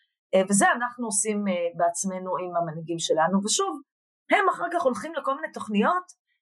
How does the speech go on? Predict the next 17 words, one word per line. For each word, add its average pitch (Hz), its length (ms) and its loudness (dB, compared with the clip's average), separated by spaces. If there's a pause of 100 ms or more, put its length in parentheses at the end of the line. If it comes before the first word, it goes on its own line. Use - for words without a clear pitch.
(180)
אה, 190 200 6
אני 208 160 2
מלווה 214 460 0
אותם, 294 320 2 (100)
אבל 202 140 0
אני 220 340 2
לא 254 140 0
נפגשת 226 520 -2
עם 202 160 -4
הקהילות 185 580 0
בשטח 208 480 -6
בהכרח, - 440 -10
אלא 269 180 6
אם 247 120 -2
כן 262 180 -4
מזמינים 202 420 2
אותי, 202 340 -2